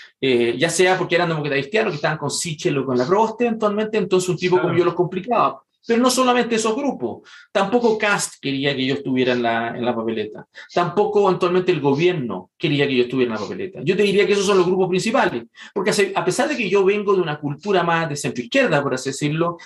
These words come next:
Speaker 2: Ujú.
Speaker 1: la verdad las cosas es que la disputa política con el Frente Amplio y con todo ese grupo en este momento es total, así que por lo tanto yo no, yo no, eh, ellos no son los principales,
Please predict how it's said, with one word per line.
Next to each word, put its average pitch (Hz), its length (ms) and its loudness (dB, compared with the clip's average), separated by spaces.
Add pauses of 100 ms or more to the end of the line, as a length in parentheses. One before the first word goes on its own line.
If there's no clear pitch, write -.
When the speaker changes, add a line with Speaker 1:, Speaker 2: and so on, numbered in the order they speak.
(100)
Speaker 2:
Ujú. 131 120 -6
Speaker 1:
la 247 160 4
verdad 226 180 4
las 233 120 2
cosas 220 180 2
es - 80 -2
que 185 180 4
la 170 140 2
disputa 208 420 0
política 190 320 2
con 165 140 2
el 147 40 -2
Frente 156 400 -2
Amplio 151 400 -2
y 127 40 -12
con 127 180 -4
todo 180 100 4
ese 180 140 0
grupo 185 360 0
en 185 60 0
este 180 140 0
momento 185 300 -2
es 156 80 -8
total, 160 340 2
así 139 160 -6
que 151 80 -6
por 147 80 -4
lo 160 80 -4
tanto 175 260 2
yo 175 160 2
no, 180 220 2 (300)
yo 170 180 2
no, 170 420 0 (220)
eh, - 240 -14 (500)
ellos 214 440 2
no 190 100 0
son 220 320 0
los 208 120 -2
principales, 185 840 0